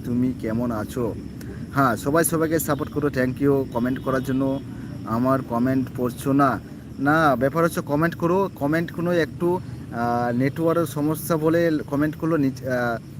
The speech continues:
মানে স্লো আসছে। হুম, আমার একটা দিদি এসেছে, ও দিদি নাম পিকে, পিকে দিদি।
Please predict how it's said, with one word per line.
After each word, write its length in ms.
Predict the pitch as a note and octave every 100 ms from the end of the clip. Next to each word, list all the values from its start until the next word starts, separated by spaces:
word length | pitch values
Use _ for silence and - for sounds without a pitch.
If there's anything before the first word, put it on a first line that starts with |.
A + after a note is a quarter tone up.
| -
মানে 200 | B2+ C3+
স্লো 320 | B2+ D#3 F3+
আসছে। 560 | F3+ D3 - D#3+ F3 G2 - - - - - - - -
হুম, 300 | E3 F3 G#2 - - - - - - - - - -
আমার 500 | - A2+ B2+ C3 C3+
একটা 680 | C#3 - A#2 C3 - C3 B2 B2
দিদি 300 | A#2+ B2+ B2
এসেছে, 580 | A2 B2 A2+ B2+ B2 A#2+
ও 260 | A#2+ A#2 A2+
দিদি 460 | A#2 B2 B2 A#2+ A#2
নাম 500 | A2 A2 A2 A2+ A2+ - - - - -
পিকে, 560 | - B2+ - D3+ D3+ D3+ - - - - - -
পিকে 360 | B2+ - D#3
দিদি। 440 | C#3 B2+ C3 C#3+